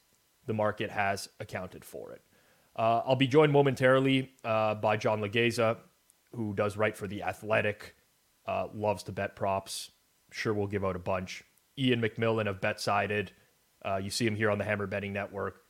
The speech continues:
Vegas Insider, co-host of the Bacon Bets podcast,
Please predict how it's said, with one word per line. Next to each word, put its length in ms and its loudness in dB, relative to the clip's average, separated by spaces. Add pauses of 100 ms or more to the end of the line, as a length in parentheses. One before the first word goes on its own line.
Vegas 340 -4
Insider, 580 -6 (260)
co-host 560 -2 (100)
of 140 -6
the 100 -6
Bacon 400 -4
Bets 240 -6
podcast, 580 -4